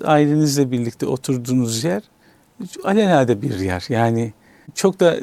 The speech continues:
tabii s-, sıkıntılı bir süreç yok elhamdülillah ama yine belli, e, seviye imkanlardan dolayı. Ama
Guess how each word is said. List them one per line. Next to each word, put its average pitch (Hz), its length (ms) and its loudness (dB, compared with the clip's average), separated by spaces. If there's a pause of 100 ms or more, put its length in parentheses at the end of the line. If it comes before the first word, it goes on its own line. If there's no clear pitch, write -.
tabii 139 500 2 (440)
s-, - 200 -6
sıkıntılı 180 580 0
bir 165 80 0
süreç 180 380 0
yok 208 180 2
elhamdülillah 120 560 0
ama 294 300 2 (480)
yine 269 240 2
belli, 226 280 4
e, 127 580 0
seviye 110 560 0 (100)
imkanlardan 117 840 0
dolayı. 107 300 -10 (1040)
Ama 165 320 2